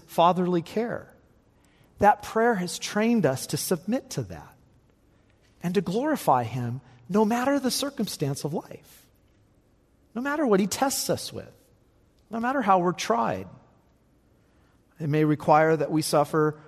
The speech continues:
a lot of hardship in life. You know, think of Paul when he was put in prison, or when, um, in Acts, they were, um, the guards were standing there.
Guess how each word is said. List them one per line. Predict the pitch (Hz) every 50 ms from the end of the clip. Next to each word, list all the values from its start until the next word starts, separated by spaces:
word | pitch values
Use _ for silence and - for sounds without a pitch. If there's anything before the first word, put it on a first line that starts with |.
| - _ _ _ -
a | - 139
lot | 135 135 143 165
of | 185 -
hardship | 226 262 330 311 - - 214 - -
in | 127 117
life. | 107 98 82 67 57 - - - - _ _ _ _ _ _ _ _ _ _ _ _ _ _ _ _ _ _ _ _ _ _ _ _ _ _ _ _ _ _ _ _
You | 123 120
know, | 113 104 107 143 156 -
think | - 147 -
of | 127 113
Paul | - - 180 160 135 117 110 107 - - - - - - - _ _ _ _ _ _ _ -
when | 113 117
he | 131 143
was | 131 120 -
put | - - 156 139
in | 131 127
prison, | - - 190 170 139 117 123 104 104 98 - - - - _ - - _ _ _ _ _ _ _ _ _ _ _ _ _ _ _ _ _ _ -
or | 123 127 131
when, | 135 147 147 143 135 -
um, | - 139 131 127 123 123 131 139 - - - - _ _ _ _ _ _ _ _ - - _ _ _ -
in | - 135 135 -
Acts, | - 156 165 170 147 127 - - - - -
they | - 143 139 139
were, | 139 135 131 127 127
um, | 123 120 117 113 113 117 - - _ - - _ _ _ _ -
the | 143
guards | 117 151 156 175 170 160 135
were | 139 131
standing | - - 170 151 160 180 180 160 143
there. | 131 123 123 123 117 -